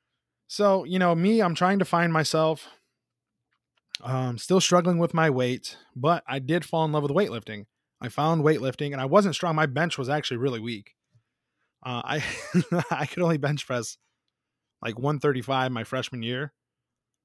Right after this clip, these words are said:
So, you know, one thirty-five. I could squat, though. My squat and my, uh, power clean was actually really, really nasty. Like,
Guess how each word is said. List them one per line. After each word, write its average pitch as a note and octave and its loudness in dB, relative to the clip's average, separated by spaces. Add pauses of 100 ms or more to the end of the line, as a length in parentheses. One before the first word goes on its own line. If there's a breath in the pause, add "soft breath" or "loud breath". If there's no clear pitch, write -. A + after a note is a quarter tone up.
(120)
So, A2+ -2
you C3+ -4
know, A#2 -4
one C#3 -2
thirty-five. C#3+ 0
I D3+ 2
could F3+ 0
squat, F3+ 2
though. A#2 -2
My B2 -2
squat E3 2
and E3 -4
my, D3 -2
uh, B2+ 0
power E3 -2
clean C3+ -6
was A#2+ -6
actually C3+ -6
really, C3+ -2
really B2+ -4
nasty. A#2+ -6
Like, G#2+ -8